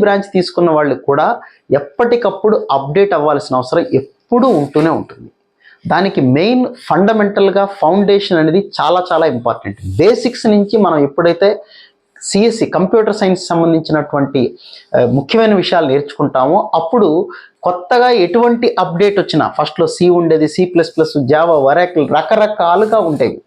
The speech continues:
Python ఉంది, తర్వాత కోడింగ్, రకరకాల ఎప్పటికప్పుడు అప్‌డేట్ అవుతుంది. టైమ్ బీయింగ్ దాని యొక్క ఇంపార్టెన్స్ మారుతూ ఉంటుంది. ఒక్కొక్కసారి ఒక్కొక్క టాప్ పొజిషన్‌లో ఉంటుంది, నెక్స్ట్ టైమ్ వచ్చేసరికి ఇంకొక టాప్ పొజిషన్ వెళుతుంది. ఎప్పటికప్పుడు దానిలో ఉన్నటువంటి కొత్త విషయాలు మనం తెలుసుకుంటూ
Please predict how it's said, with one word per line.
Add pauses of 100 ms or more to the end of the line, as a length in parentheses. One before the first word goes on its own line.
(360)
Python
ఉంది, (140)
తర్వాత (120)
కోడింగ్, (140)
రకరకాల
ఎప్పటికప్పుడు
అప్‌డేట్
అవుతుంది. (140)
టైమ్
బీయింగ్ (100)
దాని
యొక్క (100)
ఇంపార్టెన్స్ (100)
మారుతూ
ఉంటుంది. (520)
ఒక్కొక్కసారి
ఒక్కొక్క (100)
టాప్
పొజిషన్‌లో
ఉంటుంది, (120)
నెక్స్ట్
టైమ్
వచ్చేసరికి
ఇంకొక
టాప్
పొజిషన్
వెళుతుంది. (540)
ఎప్పటికప్పుడు (100)
దానిలో (100)
ఉన్నటువంటి (100)
కొత్త (100)
విషయాలు
మనం (100)
తెలుసుకుంటూ